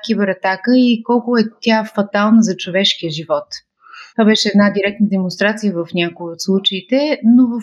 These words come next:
по-голямата си част тези атаки всъщност се фокусират върху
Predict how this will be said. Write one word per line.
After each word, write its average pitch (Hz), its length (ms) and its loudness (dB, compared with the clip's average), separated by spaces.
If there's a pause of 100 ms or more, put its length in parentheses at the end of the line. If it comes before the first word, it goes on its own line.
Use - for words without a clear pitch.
(100)
по-голямата 294 580 2
си 202 200 -2
част 220 580 -4
тези 220 260 2
атаки 190 460 -2
всъщност 262 420 0
се 220 160 0
фокусират 240 500 -2 (720)
върху 220 320 0